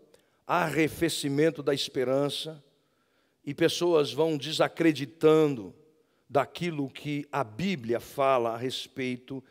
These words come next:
da volta de Jesus. E isso não é novo. Pedro, na sua segunda carta, já nos falou disso, daqueles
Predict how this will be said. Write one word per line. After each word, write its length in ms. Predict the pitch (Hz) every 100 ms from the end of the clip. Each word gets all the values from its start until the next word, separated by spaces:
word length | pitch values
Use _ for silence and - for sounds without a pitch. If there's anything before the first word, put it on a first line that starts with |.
| _ _
da 180 | 113 127
volta 520 | 104 120 123 120 117
de 120 | 107
Jesus. 440 | 101 107 92 110 101
E 100 | 123
isso 180 | 127 131
não 140 | 135
é 60 | 131
novo. 540 | 147 160 143 110 - _ _ _ _ _ _ _ _ _ _ _ _ _ _ _ _
Pedro, 380 | 151 170 160 143
na 120 | 131
sua 200 | - 156
segunda 440 | - 147 143 147 123
carta, 540 | - 156 160 - 127
já 120 | 143
nos 200 | 147 139
falou 340 | - 143 147 143
disso, 480 | 117 165 147 -
daqueles 800 | 120 123 - 151 160 135 117 -